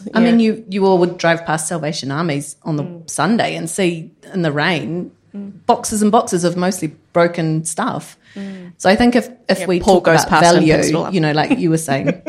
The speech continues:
Speaker 2: <laughs>
Speaker 1: talk about value of how to, um, how to really value the things that we buy and get some joy out of repairing them, that would be awesome.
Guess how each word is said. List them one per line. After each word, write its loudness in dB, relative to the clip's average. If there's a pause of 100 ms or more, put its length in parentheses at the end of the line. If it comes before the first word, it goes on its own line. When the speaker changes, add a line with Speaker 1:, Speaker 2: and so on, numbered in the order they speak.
(180)
Speaker 2:
<laughs> -16
Speaker 1:
talk 0
about 4
value 4
of 0
how 0
to, -4
um, -6 (840)
how -2
to -2
really 0
value 2
the -4
things -6
that -4
we -4
buy 0
and -4
get -4
some -4
joy 0
out -2
of -10
repairing -2
them, -6
that -6
would -2
be -2
awesome. -6